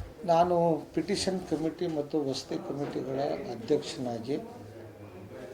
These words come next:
ಪ್ರಯಾಗ್ರಾಜಕ್ಕೆ ಅವ್ರು ಹೋಗ್ಬೇಕು, ಮೊದಲಿಂದನೂ ಹೋಗ್ಬೇಕು ಅಂತ ಭಾಳ ದಿವಸದಿಂದ ನನಗೆ ಕೇಳ್ತಾ ಇದ್ರು.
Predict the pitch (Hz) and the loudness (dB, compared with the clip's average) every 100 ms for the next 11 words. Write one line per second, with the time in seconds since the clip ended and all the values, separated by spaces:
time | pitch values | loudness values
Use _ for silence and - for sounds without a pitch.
0 | - - - 165 147 143 139 139 135 - | -14 -14 -8 -2 2 2 2 0 -2 -8
1 | 120 135 165 180 165 147 139 139 160 151 | -2 8 8 10 8 6 4 -2 4 4
2 | 139 117 139 143 139 135 - 131 131 123 | 4 2 2 2 0 -4 0 0 0 0
3 | 143 135 139 135 123 127 120 127 - 123 | 0 2 2 0 0 -2 0 -4 -4 -10
4 | - 143 135 135 135 123 - - - - | -2 0 2 2 0 2 2 0 -6 -4
5 | 135 - 135 131 120 131 117 107 117 151 | -4 -6 -4 -4 -2 -2 -2 -6 -8 -8
6 | - - | -8 -12